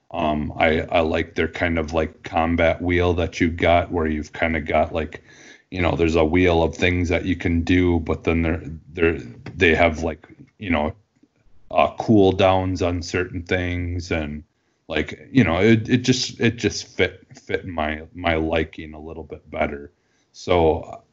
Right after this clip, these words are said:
I probably will play that more. I don't know that I can promise that I'll ever finish it, but, but I'm, I definitely want to give it a, a good shot and, you know, put some time into it,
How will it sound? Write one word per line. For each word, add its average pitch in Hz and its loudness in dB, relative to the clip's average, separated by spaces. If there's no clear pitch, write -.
I 92 4
probably 98 4
will 90 2
play 87 -2
that 82 -2
more. 85 2
I 87 0
don't 87 0
know 82 0
that 80 0
I 80 0
can 80 -6
promise 80 -2
that 78 0
I'll 76 -2
ever 78 -4
finish 135 2
it, 143 2
but, - -2
but 101 4
I'm, 85 2
I 90 -2
definitely 85 -4
want 80 -2
to 87 -6
give 82 -2
it 80 0
a, 78 -6
a 85 -4
good 80 -4
shot 78 2
and, 80 -6
you 87 -2
know, 78 -2
put - -10
some 78 -16
time 78 -4
into 76 -16
it, 73 -16